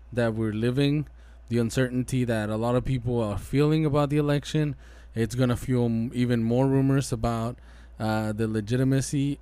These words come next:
of the results. And ultimately, I mean, it may lead, it's gonna lead to problems on the street. You already know that. We already know that. I mean, now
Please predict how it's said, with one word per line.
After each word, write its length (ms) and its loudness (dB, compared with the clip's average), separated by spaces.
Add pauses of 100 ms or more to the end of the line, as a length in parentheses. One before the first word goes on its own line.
of 260 0
the 100 2
results. 720 0 (500)
And 320 0
ultimately, 800 2
I 40 2
mean, 320 0
it 160 -2
may 280 2
lead, 540 -2 (300)
it's 220 -4
gonna 200 2
lead 240 -2
to 140 -2
problems 480 -2
on 120 -2
the 60 -6
street. 300 -6
You 120 2
already 220 0
know 220 -4
that. 140 -18 (680)
We 120 2
already 220 2
know 220 -4
that. 100 -8
I 20 -8
mean, 220 -2
now 460 0